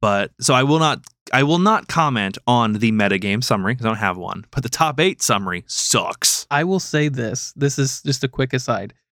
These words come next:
Speaker 2: If I knew I was setting down against Slaterade playing Reanimator after this tournament, I'd be worried.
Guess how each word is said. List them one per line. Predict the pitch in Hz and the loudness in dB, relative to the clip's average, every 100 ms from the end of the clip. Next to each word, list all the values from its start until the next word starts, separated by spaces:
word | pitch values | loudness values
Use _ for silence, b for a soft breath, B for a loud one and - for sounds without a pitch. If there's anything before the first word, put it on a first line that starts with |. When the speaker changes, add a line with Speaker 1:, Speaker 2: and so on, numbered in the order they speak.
| _ - | _ -4
Speaker 2:
If | 143 | 0
I | 160 | 0
knew | 190 175 | 0 0
I | 156 | 2
was | 139 127 | 0 0
setting | 147 147 139 | -2 0 0
down | 135 135 | 2 2
against | 123 131 131 - - | 0 -2 -2 -4 -4
Slaterade | 113 127 143 151 160 170 - _ _ _ - | -2 0 0 0 0 0 -4 _ _ _ -2
playing | 139 135 | 2 2
Reanimator | 131 127 135 143 147 156 160 | 2 2 2 2 2 0 0
after | 143 127 147 131 | -4 -2 -2 0
this | 139 139 | -2 -2
tournament, | - 143 147 160 170 _ _ _ _ | -2 -2 2 0 -2 _ _ _ _
I'd | 143 151 | -2 0
be | 139 | 0
worried. | 131 - - | -2 -8 -14